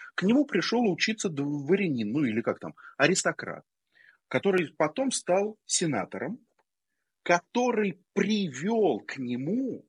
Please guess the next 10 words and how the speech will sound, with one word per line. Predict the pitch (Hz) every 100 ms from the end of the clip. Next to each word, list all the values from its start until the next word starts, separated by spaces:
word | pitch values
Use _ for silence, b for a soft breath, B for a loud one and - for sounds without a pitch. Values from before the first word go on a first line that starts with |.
| _ -
своего | - 143 190 247
друга, | 190 180 113 87 87 -
императора, | 208 214 - 240 196 113 - - - _ _ _ _ _ _ _ _ _
который, | 214 180 - 240 277 254 151 127 87
дружа | - 156 165 151 135
с | - 120
Эпиктетом, | - 90 - - 82 78 76 _ _ _ _ _ _
назначил | 131 170 170 160 226 214 - 156 131 -
своим | - 147 175 196 190 135 - _ _
наследником, | 139 156 - 196 247 262 151 131 - 95 -